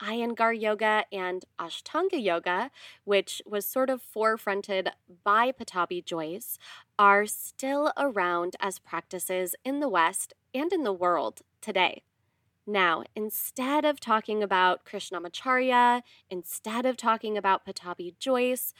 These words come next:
we're going to focus in on B K S Iyengar. More specifically, his contributions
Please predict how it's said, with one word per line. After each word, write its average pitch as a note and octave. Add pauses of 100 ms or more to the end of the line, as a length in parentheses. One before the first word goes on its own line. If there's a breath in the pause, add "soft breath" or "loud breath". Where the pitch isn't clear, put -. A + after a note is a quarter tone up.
(240 loud breath)
we're A3
going A#3
to -
focus B3+ (120)
in G3+ (100)
on F#3+
B G#3+
K A#3+
S E3 (160)
Iyengar. F3 (1000)
More F#3+
specifically, G#3
his A#3+
contributions A#3